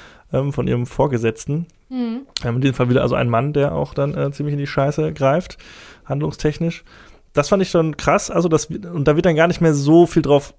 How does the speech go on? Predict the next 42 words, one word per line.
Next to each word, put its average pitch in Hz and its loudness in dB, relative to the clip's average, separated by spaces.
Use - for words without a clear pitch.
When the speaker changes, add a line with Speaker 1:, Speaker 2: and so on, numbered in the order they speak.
Speaker 1:
eingegangen. 123 2
Also 120 0
sie 123 0
geht 151 0
da 135 6
sehr 131 4
gut 165 0
mit 123 0
um 151 -2
und 135 -8
sehr 127 0
cool 143 0
und 123 -2
konfrontiert 127 -2
ihn 127 -4
auch 117 -2
direkt 117 -4
damit 117 -4
und, 117 -4
äh, 113 0
befreit 120 -6
sich - -6
aus 117 -4
dieser 113 -2
Situation 117 -4
Speaker 2:
Mhm. 220 -8
Speaker 1:
und, 117 -4
äh, 113 0
behält 139 -4
das 123 -4
auch 123 -2
nicht 120 -4
für 127 -2
sich, 127 -4
sondern 120 -2
posaunt 123 -4
das 120 -6
auch 131 -8
dann 117 -6
ziemlich 120 -8
schnell 117 -4
raus. 117 -2